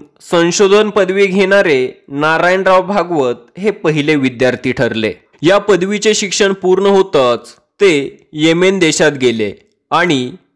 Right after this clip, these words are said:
त्या ठिकाणी त्यांनी साबणाच्या कारखान्यात काही काळासाठी काम केले, पण एकोणीसशे एकोणीस मध्ये त्यांच्या वडिलांच्या निधनानंतर ते मायदेशी परतले व टाटा ऑइल मिल्समध्ये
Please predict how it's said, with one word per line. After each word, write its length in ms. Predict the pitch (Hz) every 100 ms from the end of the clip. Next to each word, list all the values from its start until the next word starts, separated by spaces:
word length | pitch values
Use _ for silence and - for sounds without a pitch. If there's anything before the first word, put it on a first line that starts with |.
| -
त्या 120 | 165
ठिकाणी 560 | 170 214 208 185 131 127
त्यांनी 360 | 151 143 170
साबणाच्या 600 | - 131 135 147 156 175
कारखान्यात 600 | 156 143 135 165 147 120 - _ _ _
काही 260 | 151 175 196
काळासाठी 580 | 190 139 147 165 147 185
काम 320 | - 123 117
केले, 340 | 117 110 98 - _ - - -
पण 160 | 220
एकोणीसशे 560 | 226 175 175 202 202 226
एकोणीस 520 | - 160 - 175 185
मध्ये 480 | 202 185 139 123 120 -
त्यांच्या 320 | 170 165 208 196
वडिलांच्या 560 | 165 151 160 165 185
निधनानंतर 960 | 170 143 147 165 170 175 180 156 123 131 - _ -
ते 100 | 180
मायदेशी 540 | 156 135 131 135 170
परतले 540 | - 135 117 107 113 98 - _ -
व 340 | 160 196 143 - - -
टाटा 360 | 135 135 170 -
ऑइल 300 | 143 143 160
मिल्समध्ये 800 | 165 165 165 175 175 135 123